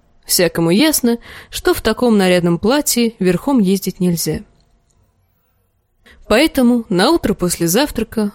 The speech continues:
леди Смолвуд принесла Арье бриджи, пояс, рубашку и замшевую курточку с железными заклёпками. «Это вещи моего сына», — сказала она. «Он умер семи лет». Арье внезапно сделалось стыдно.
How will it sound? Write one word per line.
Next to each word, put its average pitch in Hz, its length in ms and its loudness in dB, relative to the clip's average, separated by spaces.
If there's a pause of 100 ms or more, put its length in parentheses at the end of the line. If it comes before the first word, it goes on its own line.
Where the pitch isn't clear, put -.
леди 247 280 2
Смолвуд 254 680 0 (420)
принесла 208 480 2
Арье 175 380 2
бриджи, 233 520 0
пояс, 254 600 -2 (520)
рубашку 247 680 0 (120)
и 220 100 2
замшевую 202 580 0
курточку 240 520 -4
с - 20 -2
железными 180 520 2
заклёпками. 170 720 -6 (1000)
«Это 285 240 0
вещи 262 420 2
моего 214 340 2
сына», — 185 460 0 (260)
сказала 180 540 0
она. 175 260 0 (440)
«Он 277 220 0
умер 285 320 2
семи 240 300 2
лет». 180 360 -2 (1120)
Арье 240 400 0
внезапно 202 580 0
сделалось 185 540 -2
стыдно. 196 500 -4